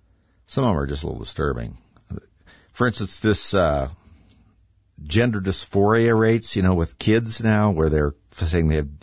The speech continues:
they don't know what gender they might be, and they may need treatment or all sorts of things, uh, with giving them puberty blockers and so forth. The number of those puberty blocker prescriptions,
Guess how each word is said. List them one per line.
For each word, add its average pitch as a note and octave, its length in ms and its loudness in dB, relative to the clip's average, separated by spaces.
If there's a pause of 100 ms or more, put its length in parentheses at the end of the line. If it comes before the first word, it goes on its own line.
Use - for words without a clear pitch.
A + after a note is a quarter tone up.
(300)
they F#2+ 80 2
don't G#2 160 4
know F#2+ 80 2
what E2 160 0
gender F2+ 400 2
they G2 120 4
might F#2+ 280 2
be, F2+ 340 4
and E2 120 4
they D2+ 100 2
may E2 160 2
need D#2+ 280 -4
treatment F#2 600 0
or D#2 80 2
all D#2+ 80 0
sorts E2+ 260 -2
of D2+ 100 -4
things, E2 280 0 (640)
uh, C#2+ 420 0 (800)
with D#2+ 120 -6
giving F2 220 2
them D2 100 0
puberty F#2+ 380 2
blockers E2+ 680 0
and D#2 120 -6
so F2+ 160 0
forth. F2 360 0 (960)
The F2 200 0
number D3 360 4
of A2 80 4
those G2 420 2 (540)
puberty B2+ 320 0
blocker D#2 340 0
prescriptions, C#2+ 840 -4